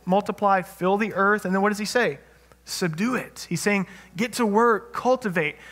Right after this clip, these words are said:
create, work, uh, work for my glory. Take the raw materials of creation and build cities." And, uh, uh, you know, if you, uh, teachers teach and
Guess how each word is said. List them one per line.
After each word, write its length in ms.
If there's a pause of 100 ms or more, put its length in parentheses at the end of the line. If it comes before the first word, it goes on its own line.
(160)
create, 640
work, 500
uh, 200
work 280
for 300
my 220
glory. 440
Take 240
the 160 (280)
raw 320
materials 580
of 120
creation 680 (260)
and 200 (220)
build 280
cities." 580
And, 160 (240)
uh, 40
uh, 360
you 100
know, 140
if 140
you, 180 (240)
uh, 160
teachers 500
teach 460
and 180